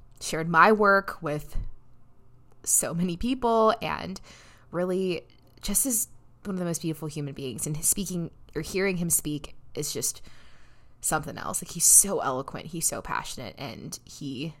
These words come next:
is such a accomplished human being and has really done so much of the legwork to create resources to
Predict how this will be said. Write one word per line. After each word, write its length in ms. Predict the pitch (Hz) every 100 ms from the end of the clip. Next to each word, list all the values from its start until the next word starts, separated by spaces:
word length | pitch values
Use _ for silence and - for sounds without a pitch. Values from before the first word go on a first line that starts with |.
| - - - -
is 400 | 147 143 147 - - _ -
such 480 | - - 139 147 -
a 240 | 151 156 -
accomplished 580 | 151 - 147 170 160
human 220 | - 165 160
being 460 | 156 185 - - - - - - -
and 140 | 156
has 320 | 170 170 170 165
really 400 | 156 165 175 170
done 240 | 170 160
so 160 | - 160
much 160 | 170
of 60 | 170
the 100 | 156
legwork 540 | 151 151 151 170 175
to 160 | - 147
create 360 | - 151 135
resources 560 | - 143 135 147 143 143
to 320 | - 139 143